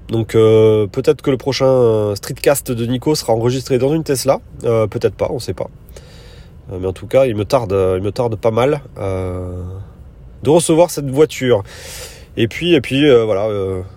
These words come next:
évidemment, je suis tout à fait conscient que je suis tombé dans, euh, le cliché le plus parfait du, du youtubeur, euh, technophile. Euh, évidemment, on voit sur Internet, euh, bah, tous les gros youtubeurs et tous les,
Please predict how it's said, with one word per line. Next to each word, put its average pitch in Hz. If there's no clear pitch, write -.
évidemment, 113
je 117
suis 110
tout -
à 151
fait 151
conscient 151
que 127
je 117
suis -
tombé 131
dans, 113
euh, 101
le 98
cliché 160
le 123
plus 120
parfait 151
du, 101
du 117
youtubeur, 135
euh, 107
technophile. 131
Euh, 95
évidemment, 117
on 117
voit 120
sur 107
Internet, 113
euh, 98
bah, 95
tous -
les 123
gros 113
youtubeurs 117
et 101
tous -
les, 98